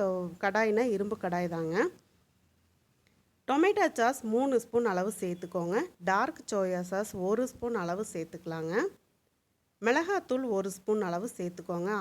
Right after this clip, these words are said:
already காளான்லேயே நம்ம பொரிக்கும் போது மிளகாத்தூள் சேர்த்துருக்குறோம். அதனால கொஞ்சம் பார்த்துட்டு சேர்த்துக்கோங்க. உங்களுக்கு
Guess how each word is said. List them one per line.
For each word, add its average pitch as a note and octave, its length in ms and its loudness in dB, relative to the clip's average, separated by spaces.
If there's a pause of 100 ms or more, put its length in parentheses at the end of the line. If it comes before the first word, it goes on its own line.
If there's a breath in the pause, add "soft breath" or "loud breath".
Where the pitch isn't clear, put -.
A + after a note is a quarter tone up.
(160)
already G#3+ 440 -2
காளான்லேயே G3+ 600 0
நம்ம F#3 360 -2
பொரிக்கும் A3 380 -4
போது F3+ 200 -2
மிளகாத்தூள் F#3 560 -4 (120)
சேர்த்துருக்குறோம். G3+ 680 -2 (480 soft breath)
அதனால B3 360 2
கொஞ்சம் G#3+ 320 -2
பார்த்துட்டு C#4 500 2 (100)
சேர்த்துக்கோங்க. G3 460 -2
உங்களுக்கு G3+ 360 0